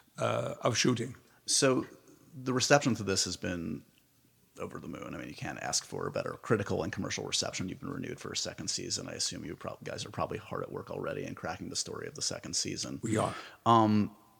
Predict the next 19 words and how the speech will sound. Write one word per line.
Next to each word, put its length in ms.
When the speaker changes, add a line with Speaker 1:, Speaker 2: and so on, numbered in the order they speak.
Speaker 2:
so 200
I 80
guess 360
talk 160
to 80
me, 80
this, 160
this 220
has 180
to 80
feel 180
like 160
a 60
much 420
different 300
kind 180
of 80
experience 800
than, 540